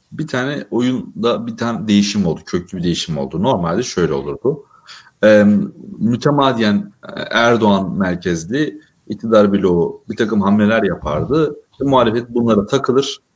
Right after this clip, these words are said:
bunlara cevap yetiştirmeye çalışır ve bu eksende dağılırdı, bozulurdu. Bir süredir bu böyle işlemiyor. Enteresan bir biçimde işlemiyor. Bilakis tersinden muhalefetin kurduğu oyunlara iktidarın cevap vermeye çalıştığını,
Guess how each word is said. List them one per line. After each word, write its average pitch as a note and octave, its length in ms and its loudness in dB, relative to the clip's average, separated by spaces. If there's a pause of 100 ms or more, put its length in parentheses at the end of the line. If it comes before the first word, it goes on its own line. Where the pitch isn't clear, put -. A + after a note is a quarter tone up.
(360)
bunlara B2 280 2
cevap C3 280 4
yetiştirmeye C3 460 -2
çalışır B2+ 540 -4 (180)
ve C#3+ 100 2
bu D#3 100 4
eksende C3+ 520 2
dağılırdı, G2+ 840 2
bozulurdu. F#2+ 520 -4 (1700)
Bir F3+ 200 4
süredir G3+ 460 2
bu F3+ 120 4
böyle F#3 220 6
işlemiyor. D3 580 0 (640)
Enteresan B2+ 640 -2
bir E2+ 40 -8
biçimde G2+ 340 -8
işlemiyor. F2 540 -6 (100)
Bilakis E3+ 540 0 (100)
tersinden C#3+ 680 0 (260)
muhalefetin C3 580 2
kurduğu A#2 420 -2
oyunlara A#2 380 0
iktidarın C3 480 0
cevap F#2+ 320 2
vermeye D#2+ 260 -2
çalıştığını, - 640 -12